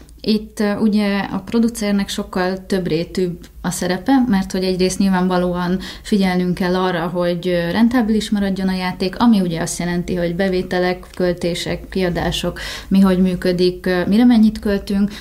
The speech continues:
de nem csak ez, hanem ugye az egész projektnek a menedzsmentje, a különböző divízióknak a, a, az összefogása, mert ugye itt az van, hogy nagyon sok különböző divízió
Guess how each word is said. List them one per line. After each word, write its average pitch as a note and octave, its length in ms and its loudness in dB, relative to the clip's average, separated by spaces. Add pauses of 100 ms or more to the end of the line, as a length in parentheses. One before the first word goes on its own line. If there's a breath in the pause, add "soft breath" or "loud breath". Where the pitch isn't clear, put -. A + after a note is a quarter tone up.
(120)
de G3 100 0
nem G3 180 2
csak E3+ 180 -8
ez, C#4 320 0
hanem F3+ 280 2
ugye E3+ 160 -2
az F3 100 -2
egész E3+ 260 0
projektnek A3 460 0
a G3+ 40 2
menedzsmentje, F#3+ 840 2 (340 loud breath)
a F3+ 200 -2
különböző F#3+ 560 4
divízióknak F#3 880 0
a, F3+ 320 0
a, - 540 -2
az F#3+ 140 0
összefogása, F3+ 840 0
mert F3+ 180 0
ugye F3 200 2
itt G3+ 280 0
az F#3 280 0
van, G3+ 180 2
hogy F#3+ 160 2
nagyon F#3+ 320 4
sok F3+ 260 -2
különböző F3 640 0
divízió F3+ 720 2